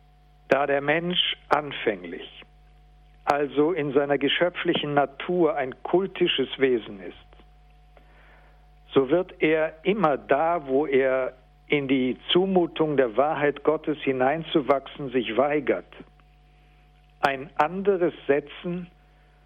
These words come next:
das ihm zum Ersatz wird für Gott.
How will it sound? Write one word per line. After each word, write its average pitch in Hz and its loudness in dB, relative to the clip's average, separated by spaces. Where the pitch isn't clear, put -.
das 135 2
ihm 139 -2
zum 151 -2
Ersatz 139 0
wird 110 -2
für 101 -2
Gott. - -4